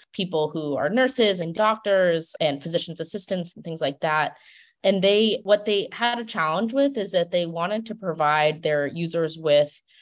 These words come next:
relevant content as they were, you know, going throughout their learning journey. And one of the ways they wanted to do that was if someone got a question wrong on a, an assessment, that they would have some type of course that would provide them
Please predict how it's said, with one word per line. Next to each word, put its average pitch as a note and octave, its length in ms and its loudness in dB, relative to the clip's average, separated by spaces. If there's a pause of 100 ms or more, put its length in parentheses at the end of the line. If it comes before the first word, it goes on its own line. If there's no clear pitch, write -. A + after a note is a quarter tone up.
(180)
relevant G3+ 560 2
content G#3+ 640 -2 (160)
as E3+ 200 0
they E3 120 4
were, D3+ 400 4
you E3 140 -4
know, C#3 80 -4
going F3+ 240 4
throughout D3 260 -2
their D#3 120 -4
learning D3+ 320 -4
journey. D3 600 -4
And D#3+ 340 0 (340)
one G#3+ 120 6
of A3 80 6
the G3 80 4
ways E3+ 200 4
they E3 100 4
wanted D3+ 240 -2
to E3 100 -10
do D#3 160 -8
that D3 300 2
was C#3+ 320 -6
if F3+ 240 -6
someone E3 600 0 (140)
got E3 360 2
a F3+ 40 -8
question G3+ 480 -2
wrong E3+ 600 0
on D#3 500 2
a, D#3 540 2 (240)
an F#3 160 2
assessment, F3 720 -2 (340)
that F#3+ 180 6
they G3+ 100 8
would G3+ 140 6
have E3 480 2 (160)
some G3+ 320 0
type E3+ 260 2
of D3+ 160 -8
course D#3 460 0
that - 180 2
would D3 440 -2
provide D3+ 440 0
them D3 440 -4